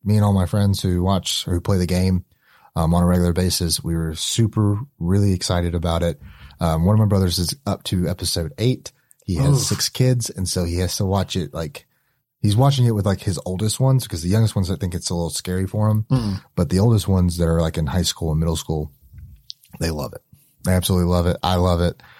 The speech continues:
Speaker 1: Um, I think the first three episodes, I really liked how they did that. Like, they broke it up in three episode segments, and it was, like, different time areas, with the biggest leap being from the first to the second, just because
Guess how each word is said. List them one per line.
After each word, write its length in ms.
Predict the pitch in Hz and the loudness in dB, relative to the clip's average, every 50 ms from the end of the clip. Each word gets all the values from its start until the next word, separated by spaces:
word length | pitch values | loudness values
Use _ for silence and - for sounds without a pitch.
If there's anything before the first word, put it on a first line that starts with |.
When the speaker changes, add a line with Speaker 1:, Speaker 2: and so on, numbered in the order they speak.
| - - - _ _ _ | -20 -20 -20 _ _ _
Speaker 1:
Um, 720 | - 85 - 170 - 82 80 80 76 76 73 78 71 - - _ - - | 0 2 2 4 4 2 2 2 2 2 2 0 0 -4 -6 _ -4 -2
I 100 | 95 95 | 0 2
think 200 | - 107 98 - | 2 0 2 2
the 100 | 92 87 | -2 -2
first 640 | - - - 123 120 120 107 - - - - - - - _ _ _ _ _ _ _ _ _ _ _ _ _ _ _ - | -2 -2 0 2 2 2 2 0 -4 -6 -10 -12 -12 -18 _ _ _ _ _ _ _ _ _ _ _ _ _ _ _ -2
three 280 | - 107 104 101 98 | 2 2 4 4 4
episodes, 440 | 90 87 - 95 - - 85 80 73 | 2 2 2 0 0 2 0 2 2
I 60 | 82 | 0
really 220 | 80 85 90 95 98 | 0 2 2 4 4
liked 180 | 95 87 78 | 4 2 0
how 120 | - 92 85 | 0 0 0
they 120 | 82 80 | 0 0
did 240 | 73 76 73 69 69 | 0 -2 -2 -2 -2
that. 200 | - 50 - - | -4 -6 -4 -4
Like, 180 | - 76 69 | -4 -4 -2
they 60 | 73 78 | -4 -4
broke 240 | 73 85 82 80 | 0 0 0 0
it 80 | 87 82 | 0 0
up 120 | 78 71 73 | 0 0 -2
in 80 | 73 | -4
three 240 | 71 - 95 92 90 | 0 0 0 2 2
episode 440 | 85 76 76 - - 85 82 80 - | 2 0 0 -2 -2 -2 -2 -4 -4
segments, 540 | - 80 82 85 92 101 110 110 - - - - _ - - - - - _ _ | -2 -2 0 0 2 2 2 2 0 -4 -6 -6 _ -20 -20 -20 -20 -20 _ _
and 100 | - 87 | 0 2
it 40 | 85 | 2
was, 160 | 85 85 - | 2 2 0
like, 180 | 87 76 71 - | -2 -2 -2 0
different 320 | - 104 - - - - | -2 0 0 0 -4 -4
time 280 | - - 90 80 78 76 | -4 -2 -2 0 0 0
areas, 540 | 73 67 52 50 58 52 - - - - - _ | -2 -4 -4 -6 -8 -8 -6 -6 -8 -8 -10 _
with 120 | - 110 92 | -2 2 2
the 80 | 107 | 4
biggest 320 | 95 117 113 101 98 85 92 | 4 4 4 4 2 2 2
leap 180 | 95 98 85 | 2 2 2
being 240 | 82 92 87 85 85 | 0 0 2 2 2
from 160 | - 90 85 | 2 0 0
the 80 | 80 78 | 0 -2
first 560 | - - 107 104 101 95 90 - - - - - _ _ _ | 0 0 2 4 4 2 2 -2 -6 -8 -10 -14 _ _ _
to 100 | - - | -6 -2
the 80 | 90 82 | 0 0
second, 400 | - - 98 87 - 92 90 87 | 2 2 2 2 2 0 2 2
just 160 | 95 87 - | 2 0 0
because 520 | - 92 - - 92 87 85 82 80 - | -2 -2 0 0 0 2 2 0 -2 -4